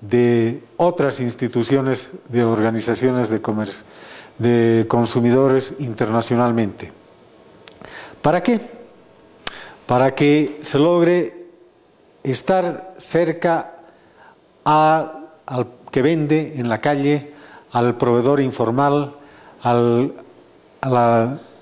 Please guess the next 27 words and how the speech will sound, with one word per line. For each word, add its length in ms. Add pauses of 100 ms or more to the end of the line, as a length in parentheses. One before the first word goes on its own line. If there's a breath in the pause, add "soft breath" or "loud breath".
(120)
casera 360
del 180
mercado, 600 (600 loud breath)
porque 380
ellos 220
son 420
los 200
ojos, 640 (840 loud breath)
ellos 320
son 180
los 140
que 120
hacen 200
la 100
relación, 800
la 140
transacción 680
comercial, 840 (480 loud breath)
los 180
que 140
ven 380
la 100
seguridad 560
y 140
calidad 420
del 160
producto. 560